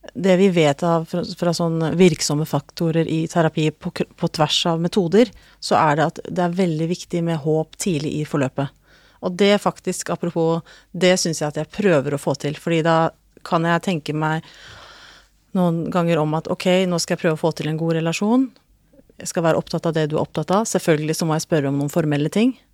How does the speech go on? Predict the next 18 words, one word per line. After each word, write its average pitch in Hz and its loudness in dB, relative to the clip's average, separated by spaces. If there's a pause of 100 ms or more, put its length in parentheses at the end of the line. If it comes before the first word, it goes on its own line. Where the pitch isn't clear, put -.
(160)
som 165 -4
er 147 0
helt 156 -2
viktig 151 -6
på, 151 -6
i - -10
første 170 -6
time 156 -4 (340)
i - -4
en 156 -2
spesialisthelsetjeneste, 165 -2 (520)
men 180 -2 (220)
også 185 -4
ha 185 0
masse 185 -2
tid 156 -6
til 151 -4
å 151 -2